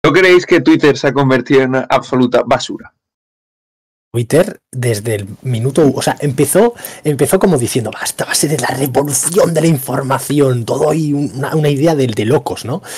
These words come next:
Speaker 2: De locos, que está de moda la, la expresión. Se, y la idea era buenísima, tío, pero de repente,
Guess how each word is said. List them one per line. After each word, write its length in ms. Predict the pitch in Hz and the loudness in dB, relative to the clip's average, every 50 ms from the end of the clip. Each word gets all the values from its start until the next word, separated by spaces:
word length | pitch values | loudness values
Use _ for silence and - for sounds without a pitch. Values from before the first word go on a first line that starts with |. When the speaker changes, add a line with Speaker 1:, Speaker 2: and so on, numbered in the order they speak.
| - - | -14 -8
Speaker 2:
De 160 | - 143 160 147 | -2 0 2 2
locos, 560 | 131 127 120 143 190 - - - - - - | 4 2 2 2 0 -2 -4 -8 -10 -8 -8
que 80 | - | -8
está 200 | - - - 123 | -8 -6 -4 -4
de 120 | 117 113 117 | -2 -2 -2
moda 240 | 113 117 113 113 110 | 0 0 0 0 0
la, 180 | 107 104 107 104 | -2 -2 -2 -4
la 100 | 110 110 | -4 -6
expresión. 460 | - - - 113 - - 101 92 95 - - - - - _ _ _ | -8 -8 -10 -10 -8 -10 -12 -12 -14 -16 -20 -20 -20 -20 _ _ _
Se, 200 | - - - - - _ _ _ _ _ _ _ - | -8 -6 -6 -6 -8 _ _ _ _ _ _ _ -10
y 160 | - - - - | -10 -10 -10 -8
la 180 | - 131 117 | -6 -4 -2
idea 260 | 120 117 123 180 202 | -2 0 2 2 4
era 120 | 220 233 196 | 4 4 2
buenísima, 580 | 156 139 139 190 240 - - - 120 104 101 | 2 2 2 2 2 0 -2 -4 -6 -6 -6
tío, 280 | - - 107 98 87 - - - - _ _ _ _ _ _ _ _ | -6 -8 -8 -8 -10 -12 -16 -20 -20 _ _ _ _ _ _ _ _
pero 200 | - 120 113 107 | -6 -4 -4 -4
de 100 | 104 110 | -4 -6
repente, 600 | 107 113 120 117 170 208 233 233 233 - 269 254 | -6 -6 -4 0 2 2 2 2 0 -2 -4 -6